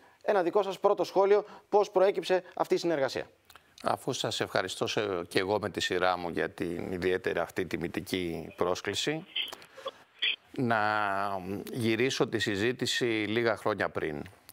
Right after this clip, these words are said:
Speaker 2: Με την έναρξη της πανδημίας του covid δεκαεννιά, στον ευρύτερο τομέα των θαλάσσιων μεταφορών, ε, εγκύπτουν αντικειμενικά προβλήματα που ουσιαστικά ξαναφέρουν στο προσκήνιο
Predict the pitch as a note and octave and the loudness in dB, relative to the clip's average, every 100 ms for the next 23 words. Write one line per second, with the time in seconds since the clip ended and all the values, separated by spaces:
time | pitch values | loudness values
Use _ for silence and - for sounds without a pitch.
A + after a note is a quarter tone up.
0 | - _ - - - G#2+ F#2+ F#2 G#2 F2+ | -16 _ -20 -8 -2 0 0 -2 -4 -2
1 | A#2 C3+ A#2+ - G2+ - F2+ - - G2 | -2 -2 -2 -2 -6 -2 -2 0 0 0
2 | F2 F2+ G2 G#2+ F2+ E2+ - F#2 E2+ - | 0 0 0 0 0 -2 -4 -4 -2 0
3 | G2+ F#2+ F2 F2 E2 D#2+ E2 F2+ A#2+ E3+ | 0 0 -2 0 0 -2 -2 -4 -4 -10
4 | _ - - - - - G2+ G2+ F#2 B2 | _ -16 -16 -10 -8 0 0 2 0 0
5 | B2 A2 G2+ F#2 G2 G2+ F#2+ F#2 G#2 F2 | 2 0 0 0 0 -2 -2 -4 0 0
6 | G2 G2+ G2 F2+ E2+ F2 - F2 G2+ C3 | 0 -2 -4 -2 0 -2 0 0 0 0
7 | C#3 G2 G#2+ G2+ F#2+ G2+ F#2 G#2 A2 - | -4 -6 -6 -4 -2 -2 0 -2 -2 -2
8 | F#2+ F#2+ F2 F2+ F2 F2+ E2+ E2 G#2+ G2+ | -2 0 -2 -2 -4 -4 -2 0 0 0
9 | F2 D#2+ F2+ F2+ A2+ C#3+ D#3+ - - - | -2 -2 0 0 -2 -4 -6 -14 -20 -20
10 | - - - _ - A#2 G#2+ A#2+ G#2 - | -20 -20 -20 _ -2 0 2 0 0 -2
11 | G#2 C3 C3 B2+ A#2+ A#2 A2+ G2+ F#2+ - | -2 2 2 0 -2 -2 0 0 0 2
12 | B2 B2 - F#2+ E2+ E2 - F#2 F#2+ G#2+ | 2 2 0 0 0 -2 -2 0 0 0
13 | C#3+ | -2